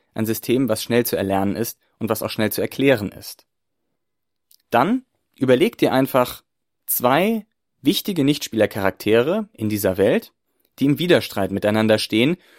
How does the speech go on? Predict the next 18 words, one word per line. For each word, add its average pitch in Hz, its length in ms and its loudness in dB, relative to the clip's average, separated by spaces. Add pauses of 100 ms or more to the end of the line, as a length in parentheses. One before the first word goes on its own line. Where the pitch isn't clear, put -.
(200)
und 202 420 0
die 135 120 4
auch 143 180 2
an 127 120 -2
die 123 80 -2
Interessen 131 680 -2
der 110 100 0
Charaktere 117 840 0 (400)
oder 98 300 0 (180)
der 101 80 2
Spieler, 123 440 0
wenn 104 120 -2
du 101 80 -4
die 101 120 -8
soweit 98 340 -4
schon 98 160 -10
kennst, - 400 -4
anknüpfen. 123 720 -4